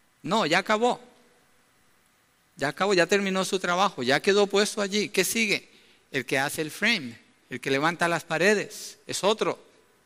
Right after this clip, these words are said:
Es otra persona la que trabaja allí. El que pone la electricidad es otro, el que pone la tubería de, de, eh, la fontanería, todo eso es otra persona, el que pone el techo son otros, las ventanas.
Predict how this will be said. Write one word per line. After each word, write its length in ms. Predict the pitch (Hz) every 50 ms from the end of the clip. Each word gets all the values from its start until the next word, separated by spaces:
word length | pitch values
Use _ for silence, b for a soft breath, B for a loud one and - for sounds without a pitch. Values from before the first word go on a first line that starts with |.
| _ _ _ _
Es 140 | - -
otra 240 | - 196 202 220 214
persona 400 | 202 196 160 - 175 160 160 151
la 100 | 143 139
que 140 | - 151 139
trabaja 320 | - 139 131 135 135 139
allí. 300 | 143 131 113 117 113 110 - - b b b b b b b b b b -
El 120 | 160 147
que 140 | - 170 151
pone 200 | 170 180 196 202
la 120 | 196 190
electricidad 720 | 180 175 165 - - 170 165 156 - 160 156 175 196 214 208
es 160 | 175 - -
otro, 260 | 196 202 196 - 170 151
el 60 | 143
que 120 | - 156
pone 200 | - 175 190 202
la 140 | 208 190 180
tubería 560 | - 180 156 156 151 160 175 196 202 190 180
de, 340 | 165 160 151 147 139 131 131
de, 460 | 127 135 135 131 123 120 110 117 127 - _ _ _ _ _ _ _ -
eh, 160 | 151 139 135 - _ _ _ _ _ _ _ _
la 140 | - 143 135
fontanería, 640 | 147 147 139 127 151 143 143 139 156 202 202 185 170
todo 260 | - 185 180 185 190
eso 200 | 202 180 - 160
es 100 | 139 -
otra 220 | 165 156 - 185 175
persona, 400 | 190 170 - - 208 214 196 -
el 40 |
que 120 | - 165 143
pone 200 | - 165 180 185
el 80 | 180
techo 300 | 175 - 202 190 - 180
son 220 | 147 - 175 175 190
otros, 420 | 214 233 - 208 165 135 - -
las 140 | 160 147 143
ventanas. 680 | 147 143 135 - 196 220 247 240 214 - - - -